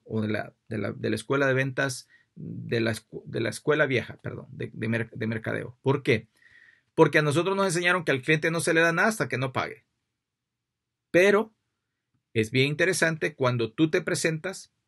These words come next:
como una propuesta diferente a entregar valor a ese prospecto que tú ya encontraste, que ya determinaste, antes de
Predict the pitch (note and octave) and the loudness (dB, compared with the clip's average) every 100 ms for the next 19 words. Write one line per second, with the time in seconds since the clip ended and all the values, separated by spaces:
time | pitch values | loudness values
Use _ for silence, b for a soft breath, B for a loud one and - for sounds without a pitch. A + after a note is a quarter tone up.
0 | _ - A#2 A2+ A2+ C3 D#3+ - F3+ D#3+ | _ -2 0 0 0 0 -2 0 -2 0
1 | E3+ D#3+ E3 E3+ D#3 C#3+ C#3+ D3 - B2+ | -2 -2 -4 -4 -4 -4 -6 -8 -6 -2
2 | C3 A#2+ A2+ G#2+ C3+ D3+ F#3+ G#3 G3+ G3+ | -2 -2 -4 -2 -4 0 2 6 8 8
3 | A3+ - _ _ _ - B2 A#2+ C#3+ A#3+ | 6 2 _ _ _ 0 6 8 8 6
4 | A3 A#3 - - - A#3+ E3 - C#3 D3 | 6 4 4 2 2 2 2 -2 -4 -4
5 | _ - A2+ B2+ C3 E3 E3 G#3 G#3+ G3 | _ -8 -4 0 2 0 0 -6 0 0
6 | D#3+ - D#3 A#2+ A#2 C#3 D3+ F3+ F#3 F3 | 0 -4 -2 0 2 2 0 -4 -6 -2
7 | E3 D#3 G#3+ A3 _ b b b b _ | -2 -2 -10 -12 _ b b b b _
8 | - D#3+ A3+ A3 D4+ - - _ _ _ | 4 6 6 0 -6 -8 -12 _ _ _
9 | _ _ _ _ _ _ _ _ _ _ | _ _ _ _ _ _ _ _ _ _
10 | _ B2 B2 D3+ G#3 - | _ -6 6 6 6 -4